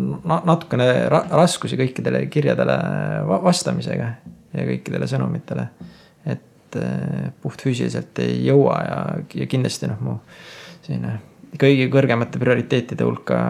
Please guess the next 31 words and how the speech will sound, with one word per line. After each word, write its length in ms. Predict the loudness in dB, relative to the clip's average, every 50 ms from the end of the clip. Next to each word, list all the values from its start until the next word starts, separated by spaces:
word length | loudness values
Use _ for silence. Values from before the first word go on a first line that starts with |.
| 0 -2 -2 -2
kuulub 440 | -4 -4 -2 -4 -4 -6 -8 -12
siis, 380 | -12 -10 -8 -8 -8 -8 -6 -6
äh, 180 | -4 -4 -2 -4
etalonvaralduse 640 | -2 -2 0 0 4 4 6 6 6 4 2 0 2
varajuhtimine 800 | 4 6 6 6 6 4 2 0 -2 -4 -2 0 0 0 0 0
ja, 160 | 0 0 0 -2 -2 -2 -2 -4
ja 100 | -4 -4 -6
siis 180 | -8 -10 -8 -6
ka 320 | -6 -4 -4 -4 -6 -6 -4 -2
konverentsi 800 | -2 0 0 0 -2 -2 -4 -6 -6 -6 -4 -4 -4 -4 -2 0
töös 200 | 2 2 2 2
hoidmine. 420 | 2 0 -2 -2 -6 -8 -8 -8 -10
Et, 200 | -12 _ -20 -20 _ _ -20 -20 -20 -20 -20 -20 -20 -20 -20 -20 -20 -20 -20 _ _ _ _ _ -6
et, 520 | -2 -2 -2 -2 -4 -10 _ _ -2 -2 0 0 2
ja 160 | 2 2 2 0 0
kui, 200 | 0 0 0 0 0 0 -2 -2 -4 -6 -8 -12 -8 -4
kui 160 | -2 0 0 2 0 0 -2 0
sellest 360 | 0 2 2 2 0 0 0 0
a-, 60 | 2 4 4
aega 240 | 4 6 6 6 6
üle 160 | 6 8 6
jääb, 320 | 6 6 4 4 2 0 -4
et, 100 | -4 -8 -20 -18
et 160 | -12 -10 -8 -8
siis, 160 | -6 -8 -8 -8 -8 -6
äh, 260 | -6 -6 -6 -6 -6 -6 -6 -6
si-, 240 | -6 -6 -6 -6 -4
si-, 240 | -2 0 0 0 0
siis, 240 | -2 -2 0 0 0 -2 -2 -4 -4
siis 160 | -4 -2 -2
ma 160 | 0 0 0